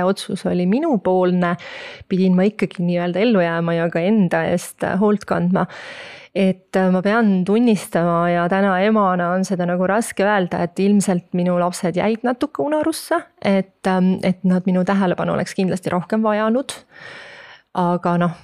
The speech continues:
ma arvan, et neil ka pikas perspektiivis oli ikkagi ema vaja. Et, äh,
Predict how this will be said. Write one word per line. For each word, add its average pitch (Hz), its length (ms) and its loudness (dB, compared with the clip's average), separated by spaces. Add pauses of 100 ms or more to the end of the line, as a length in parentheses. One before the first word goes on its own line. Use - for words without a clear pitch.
(120)
ma 175 100 2
arvan, 175 240 0
et 175 160 -6
neil 180 540 2
ka - 100 -6
pikas 196 320 -2
perspektiivis - 560 -4
oli 180 140 0
ikkagi 180 240 0
ema 185 180 4
vaja. 170 220 -2 (240)
Et, 175 480 0
äh, 175 320 0